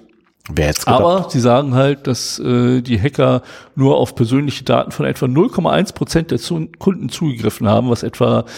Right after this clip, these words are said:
Speaker 2: vierzehntausend, äh, Usern entspricht. Ähm, das Problem ist,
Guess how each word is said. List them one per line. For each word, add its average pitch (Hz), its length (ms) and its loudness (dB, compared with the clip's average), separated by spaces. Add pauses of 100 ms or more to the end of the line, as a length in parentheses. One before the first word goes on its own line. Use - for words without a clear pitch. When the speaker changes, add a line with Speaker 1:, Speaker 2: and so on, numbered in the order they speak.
(180)
Speaker 2:
vierzehntausend, 127 1300 0
äh, 117 220 0 (100)
Usern 104 340 0
entspricht. - 800 -12 (1400)
Ähm, 117 800 2 (960)
das 113 200 0
Problem 131 460 2
ist, - 380 0